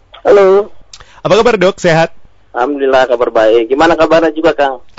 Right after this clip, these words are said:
Speaker 2: Alhamdulillah, sehat, Dokter.
Speaker 1: Oke,
Speaker 2: Ini tepat,
Speaker 1: semoga
Speaker 2: Dok.
Speaker 1: sehat selalu ya.
Speaker 2: Amin, amin, amin, amin.
Speaker 1: <laughs>
Speaker 2: Dan, eh, bersama dokter Alfred ini pada kesempatan
Speaker 1: Betul.
Speaker 2: hari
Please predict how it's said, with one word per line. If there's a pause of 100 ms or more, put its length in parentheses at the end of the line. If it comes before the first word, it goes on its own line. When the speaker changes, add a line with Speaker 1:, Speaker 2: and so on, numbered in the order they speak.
(300)
Speaker 2:
Alhamdulillah,
sehat,
Dokter.
Speaker 1:
Oke,
Speaker 2:
Ini
tepat,
Speaker 1:
semoga
Speaker 2:
Dok.
Speaker 1:
sehat
selalu
ya.
Speaker 2:
Amin,
amin,
amin,
amin. (200)
Speaker 1:
<laughs>
Speaker 2:
Dan,
eh,
bersama
dokter
Alfred
ini
pada
kesempatan
Speaker 1:
Betul.
Speaker 2:
hari